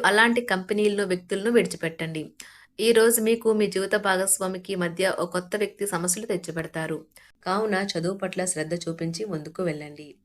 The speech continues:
గ్రోసరీ షాపింగ్ విషయంలో మీ జీవిత భాగస్వామి వల్ల మీరు అసంతృప్తికి లోను కావచ్చు.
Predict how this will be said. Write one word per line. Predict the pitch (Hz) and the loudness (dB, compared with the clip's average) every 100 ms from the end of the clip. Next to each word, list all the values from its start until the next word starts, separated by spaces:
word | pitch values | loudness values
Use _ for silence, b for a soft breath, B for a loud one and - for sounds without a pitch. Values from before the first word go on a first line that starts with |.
| b b b _ | b b b _
గ్రోసరీ | 175 180 190 208 | -2 0 0 0
షాపింగ్ | 202 180 165 185 175 | 0 0 -2 -4 -6
విషయంలో | 165 160 151 180 | -8 -10 -4 -2
మీ | 185 165 | -2 -2
జీవిత | 160 170 190 | -2 -2 -2
భాగస్వామి | 170 156 170 - 165 156 | -2 -4 -8 -6 -4 -4
వల్ల | 151 170 | -6 -6
మీరు | 170 165 - | -4 -4 -4
అసంతృప్తికి | - 185 180 165 - 170 208 | -6 -6 -8 -10 -10 -8 -4
లోను | 190 151 | -4 -6
కావచ్చు. | 147 151 151 - 151 | -8 -10 -12 -14 -16